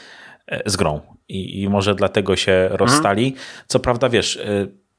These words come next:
Speaker 1: to jest produkcja, e, Screen Gems, które jest jednak częścią Sony. E,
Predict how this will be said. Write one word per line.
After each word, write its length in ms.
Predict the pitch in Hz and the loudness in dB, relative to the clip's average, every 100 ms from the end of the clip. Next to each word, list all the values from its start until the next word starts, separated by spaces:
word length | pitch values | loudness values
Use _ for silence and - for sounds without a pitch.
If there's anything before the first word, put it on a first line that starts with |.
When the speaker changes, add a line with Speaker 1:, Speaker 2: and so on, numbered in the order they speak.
| - | 2
Speaker 1:
to 80 | |
jest 140 | 151 156 | 2 4
produkcja, 680 | 135 113 - 113 107 107 101 | 0 0 0 2 4 2 0
e, 540 | 92 92 92 92 92 | -2 -2 -2 -2 -4
Screen 340 | - - 107 95 | -4 0 0 4
Gems, 460 | 92 101 - - | 2 2 -4 -10
które 320 | - - 113 110 | -10 2 4 6
jest 300 | 110 - _ _ _ _ _ - | 4 0 _ _ _ _ _ -6
jednak 280 | 117 135 160 | -2 -2 -2
częścią 380 | 131 117 113 101 | 0 0 0 0
Sony. 360 | - 90 95 - - - - - - - | 0 2 0 -2 -14 -20 -20 -20 -20 -18
E, 340 | - 95 104 | -8 -4 -4